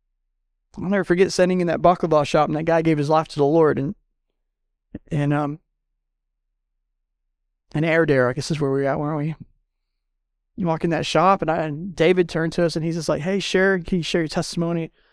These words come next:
And like the, literally the only thing I said to the guy was like,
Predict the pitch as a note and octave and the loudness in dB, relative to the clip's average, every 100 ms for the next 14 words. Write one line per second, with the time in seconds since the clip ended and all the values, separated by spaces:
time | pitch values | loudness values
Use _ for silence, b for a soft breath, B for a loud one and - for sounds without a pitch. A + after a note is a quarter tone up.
0 | _ _ _ _ _ _ _ _ _ _ | _ _ _ _ _ _ _ _ _ _
1 | - A3 A3 G#3+ G#3+ A3+ D4 E4 D#4 F#4 | -2 0 2 0 0 0 2 2 2 2
2 | D4+ A#3+ B3+ C#4+ C4 B3 G3 - G#3 - | 2 2 2 4 4 4 4 2 0 0
3 | E3+ D#3+ E3+ D#3+ D#3+ D#3 E3 D#3+ | -2 -2 -2 -2 -2 0 0 -2